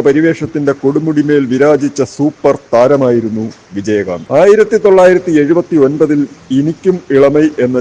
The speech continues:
ചിത്രത്തിലെ ചെറിയൊരു വേഷം അവതരിപ്പിച്ചുകൊണ്ട് അഭിനയ രംഗത്തെത്തിയ വിജയകാന്ത് അതേ വർഷം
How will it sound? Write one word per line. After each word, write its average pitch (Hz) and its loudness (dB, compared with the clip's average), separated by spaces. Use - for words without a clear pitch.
ചിത്രത്തിലെ 139 -2
ചെറിയൊരു 151 0
വേഷം 127 -2
അവതരിപ്പിച്ചുകൊണ്ട് 120 -6
അഭിനയ 180 0
രംഗത്തെത്തിയ 143 0
വിജയകാന്ത് 123 0
അതേ 196 2
വർഷം 147 -2